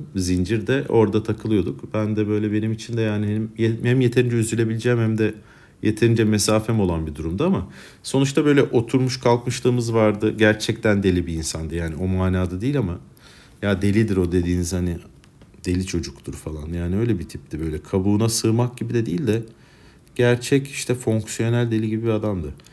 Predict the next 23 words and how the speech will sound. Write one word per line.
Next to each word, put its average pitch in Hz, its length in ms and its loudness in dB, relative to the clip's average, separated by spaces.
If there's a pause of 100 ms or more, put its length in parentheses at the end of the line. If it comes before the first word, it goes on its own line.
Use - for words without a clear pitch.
(520)
Ee, 92 280 2 (720)
söyledikleri 113 640 2
genelde 120 500 4 (260)
hakikaten 104 420 -2
saçma 90 380 -4
sapan 90 280 -6
şeyler 87 280 -4
oluyordu 87 380 -2
ama 110 300 -2 (120)
yine 107 260 0
de 110 200 0 (140)
arkasında, 107 680 0 (280)
e, 101 240 2 (220)
bir 104 60 -4
şekilde 120 520 0
kendi, 104 480 0
yani 98 180 2
hepimizi 101 360 -2
ikna 107 260 0
edebilen 110 440 0
bir 98 60 -6
duruşu 101 320 -2
vardı. 82 240 0